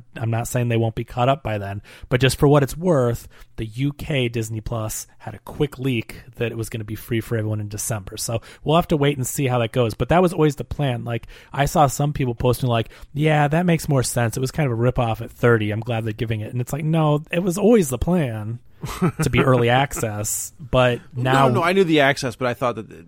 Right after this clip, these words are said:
Speaker 2: they were trying to pull some, with all the, all the bad publicity that came along with it, they're like, "Yeah, never mind. It's
Speaker 1: No,
Speaker 2: free
Speaker 1: no,
Speaker 2: on
Speaker 1: no,
Speaker 2: this
Speaker 1: no.
Speaker 2: thing, but other s-, services
Speaker 1: No,
Speaker 2: it's not."
Speaker 1: nothing changed. It only, there was that U K leak. That's the only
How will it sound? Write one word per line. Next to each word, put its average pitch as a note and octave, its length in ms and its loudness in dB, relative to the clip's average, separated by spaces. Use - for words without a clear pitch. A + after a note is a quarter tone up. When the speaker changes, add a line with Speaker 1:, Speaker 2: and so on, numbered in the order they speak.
Speaker 2:
they A#2 260 -8
were G#2+ 140 -6
trying A2 240 -8
to G2 60 -10
pull A2 260 -8
some, G2 380 -12
with C3 200 -2
all B2+ 140 4
the, A#2 160 -2
all A#2 80 -6
the A2 120 -8
bad G#2+ 260 -6
publicity A2 400 -10
that G2 100 -14
came A2+ 200 -8
along G#2 180 -8
with G#2 140 -8
it, F2+ 80 -12
they're G#2+ 100 -6
like, A#2 80 -8
"Yeah, C#4 260 0
never C#4 200 -2
mind. C#4 420 0
It's E3+ 220 -8
Speaker 1:
No, D3+ 160 4
Speaker 2:
free D3 80 6
Speaker 1:
no, B2 120 6
Speaker 2:
on A2+ 60 2
Speaker 1:
no, G#2+ 120 2
Speaker 2:
this G#2+ 100 2
Speaker 1:
no. G2 60 -4
Speaker 2:
thing, E3+ 220 -4
but D#3+ 160 -2
other E3 160 -4
s-, - 120 -10
services C#3 320 -2
Speaker 1:
No, D3 80 -4
Speaker 2:
it's C#3+ 80 -10
not." D3 200 -2
Speaker 1:
nothing D3+ 420 2
changed. A#2+ 520 -2
It A2+ 100 -2
only, A#2+ 440 -2
there A2 160 -4
was G#2 140 -4
that G#2+ 140 -8
U G#2+ 160 -4
K G#2+ 200 -6
leak. G2 340 -8
That's G#2+ 220 -6
the G#2+ 100 -4
only C3 120 0